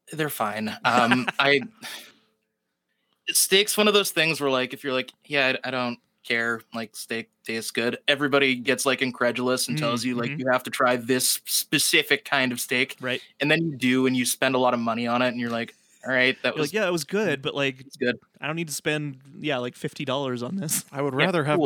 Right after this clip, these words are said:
Speaker 1: cool.
Speaker 3: fifty dollars.
Speaker 1: Seventy dollars later, I
Speaker 3: <laughs>
Speaker 1: My ideal steakhouse, and it's not even really,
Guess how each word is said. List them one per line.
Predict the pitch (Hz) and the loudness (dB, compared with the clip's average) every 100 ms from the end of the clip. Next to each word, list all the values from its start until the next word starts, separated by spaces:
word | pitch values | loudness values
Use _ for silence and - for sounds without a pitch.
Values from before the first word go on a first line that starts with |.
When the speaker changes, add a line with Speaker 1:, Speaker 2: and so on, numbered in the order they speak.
| 123 | 0
Speaker 1:
cool. | |
Speaker 3:
fifty | 156 151 131 | -2 -4 0
dollars. | 147 147 | 2 2
Speaker 1:
Seventy | 147 131 | 2 2
dollars | 131 127 123 123 123 | 4 4 2 -2 -2
later, | 117 113 113 | 0 0 -2
I | 110 110 | -4 -6
Speaker 3:
<laughs> | - _ - _ _ _ _ _ _ _ _ _ 208 | -10 _ -20 _ _ _ _ _ _ _ _ _ 2
Speaker 1:
My | 190 180 | 6 6
ideal | 175 147 170 160 | 4 4 2 2
steakhouse, | - 147 143 127 120 123 156 | 2 2 2 0 -2 -4 -4
and | 139 | -4
it's | - | -2
not | 147 135 | 0 2
even | 123 120 | 0 -4
really, | 117 120 117 117 113 | -6 -6 -4 -6 -8